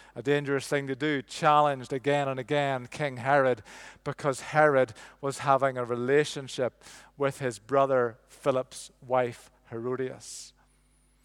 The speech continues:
And again and again, John said to Herod, "It is not lawful for you to have her." And because John the Baptist stood up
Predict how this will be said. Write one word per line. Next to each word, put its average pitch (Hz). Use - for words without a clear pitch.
And 127
again 143
and 135
again, 135
John 139
said 139
to 131
Herod, 120
"It 135
is 120
not 135
lawful 131
for 127
you 120
to 117
have 104
her." 117
And 123
because 160
John 160
the 143
Baptist 151
stood 147
up 127